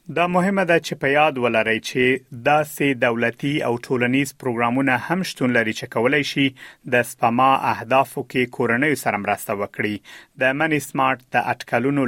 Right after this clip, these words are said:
له مخې په هرو دریو آسټرالیانو کې یو یې د خپلو پیسو اداره کول فشارمن ګڼي. ځینې حتی د پیسو په اړه د بحث کولو پر مهال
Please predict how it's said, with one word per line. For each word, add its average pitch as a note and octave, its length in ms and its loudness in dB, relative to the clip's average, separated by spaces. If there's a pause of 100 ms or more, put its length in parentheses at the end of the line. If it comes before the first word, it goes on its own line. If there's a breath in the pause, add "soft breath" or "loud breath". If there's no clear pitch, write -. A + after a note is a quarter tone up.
له A#2+ 100 -2
مخې A2 400 -6
په A2+ 160 -2
هرو C#3+ 340 0
دریو D3+ 300 0
آسټرالیانو G#2+ 640 -2
کې C3+ 640 -4
یو C#3 180 2
یې C#3 320 2
د A2+ 100 -4
خپلو A#2 320 -2
پیسو B2 380 -2
اداره A2 680 0
کول A2+ 400 -2 (240)
فشارمن C3 540 -2
ګڼي. G2 280 -4 (440 loud breath)
ځینې E3 260 2
حتی B2 340 0
د A2 200 -2
پیسو C#3+ 340 -2
په A2 160 2
اړه A#2 320 0
د A2+ 180 2
بحث - 240 -4
کولو A#2+ 300 0
پر G#2+ 160 -2
مهال C3+ 360 0